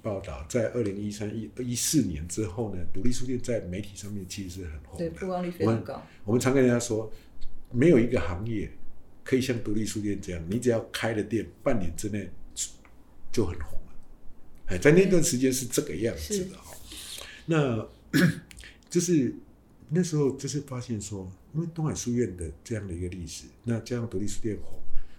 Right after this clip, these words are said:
Speaker 1: 所以呢，在台湾各地的人来到台中呢，
Speaker 2: 就要去东-，
Speaker 1: 多数只要他，
Speaker 2: 都会啦。
Speaker 1: 他对独立书，
Speaker 2: 嗯。
Speaker 1: 喜欢独立书店，他一定要来这里。
Speaker 2: 对。
Speaker 1: 哎，大家喜-，
Speaker 2: 是，
Speaker 1: 喜欢用那个叫做
Speaker 2: 这不是，不是变成一个好事吗？就是大家都会
Speaker 1: 朝圣一下。
Speaker 2: 对啊。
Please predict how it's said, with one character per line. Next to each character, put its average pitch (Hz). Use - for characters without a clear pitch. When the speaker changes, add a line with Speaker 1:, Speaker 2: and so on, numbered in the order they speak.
Speaker 1:
所 170
以 175
呢， 107
在 160
台 -
湾 175
各 147
地 123
的 95
人 -
来 110
到 156
台 95
中 92
呢， 90
Speaker 2:
就 -
要 202
去 190
东-， 170
Speaker 1:
多 208
数 175
只 123
要 170
他， 220
Speaker 2:
都 320
会 -
啦。 -
Speaker 1:
他 196
对 190
独 143
立 208
书， 190
Speaker 2:
嗯。 -
Speaker 1:
喜 -
欢 175
独 151
立 156
书 139
店， 135
他 151
一 135
定 151
要 139
来 95
这 139
里。 -
Speaker 2:
对。 185
Speaker 1:
哎， 92
大 143
家 139
喜-， 110
Speaker 2:
是， -
Speaker 1:
喜 85
欢 123
用 127
那 240
个 -
叫 127
做 113
Speaker 2:
这 -
不 -
是， -
不 -
是 101
变 247
成 202
一 202
个 202
好 -
事 -
吗？ 170
就 -
是 -
大 190
家 180
都 -
会 -
Speaker 1:
朝 208
圣 107
一 -
下。 -
Speaker 2:
对 214
啊。 196